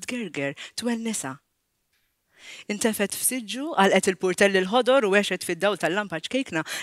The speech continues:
li kella fuq il-komodina tal-injam tal-aħmar bl-irħama bajda, ħdej is-sodda tal-ħadid. Il-libsa tad-difna,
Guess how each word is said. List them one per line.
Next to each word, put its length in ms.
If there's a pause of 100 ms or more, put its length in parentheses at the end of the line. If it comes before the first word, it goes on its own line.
li 120
kella 240
fuq 140
il-komodina 540
tal-injam 600
tal-aħmar 560
bl-irħama 640 (240)
bajda, 460 (580)
ħdej 200
is-sodda 500 (800)
tal-ħadid. 640 (1900)
Il-libsa 440
tad-difna, 600